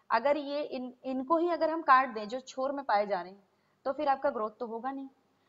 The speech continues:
तो इसलिए बोला जाता है कि अगर indirect organogenesis अगर आपको करना है,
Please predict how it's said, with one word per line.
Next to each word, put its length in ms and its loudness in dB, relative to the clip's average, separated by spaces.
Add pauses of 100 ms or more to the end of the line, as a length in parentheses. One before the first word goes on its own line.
(240)
तो 180 0
इसलिए 360 -4
बोला 220 2
जाता 260 0
है 140 -2
कि 140 -8
अगर 420 -2
indirect 560 -4
organogenesis 680 -6
अगर 200 -8
आपको 260 -4
करना 380 -2
है, 380 -6